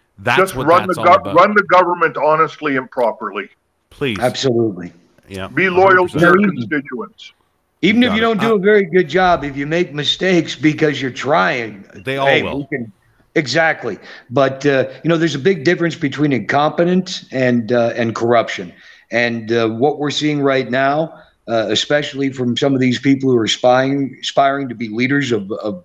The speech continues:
Speaker 3: of one of the most, uh, impressive countries on God's green earth, Canada, um, what we're seeing is a hell of a combination of incompetence and massive corruption. And, uh,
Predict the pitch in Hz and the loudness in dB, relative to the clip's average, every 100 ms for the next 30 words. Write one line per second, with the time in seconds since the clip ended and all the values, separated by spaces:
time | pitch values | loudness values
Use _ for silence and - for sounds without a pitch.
0 | _ 104 90 110 120 117 113 113 104 - | _ -12 -8 -4 -2 0 -2 -2 -4 -8
1 | 113 110 101 - - - 120 - 147 139 | -8 -10 -12 -18 -20 -4 -2 0 0 -2
2 | 120 139 135 135 131 123 107 120 127 120 | -2 -2 0 -2 -2 -2 2 2 2 -2
3 | - 131 117 135 139 - 123 139 160 156 | -4 0 0 0 -2 -2 0 2 0 -2
4 | - - - _ _ 113 117 110 104 139 | -16 -20 -20 _ _ 2 2 2 -2 -2
5 | 139 135 123 143 143 139 127 120 107 107 | 2 0 0 -2 -2 0 0 -2 -2 -4
6 | 107 - 123 143 123 143 135 123 123 123 | -4 0 0 0 -2 0 0 0 -2 -2
7 | - 117 107 101 98 131 131 131 120 107 | -4 -8 -10 -10 -2 0 0 0 0 -2
8 | - - - _ 113 104 104 95 98 110 | -8 -12 -20 _ -2 -2 -4 -2 0 0
9 | 135 120 110 92 - 104 101 - 90 - | -2 -6 -14 -10 -2 0 0 -4 -8 -12
10 | - - _ - 113 113 101 110 107 | -20 -20 _ -4 -2 -2 -2 0 2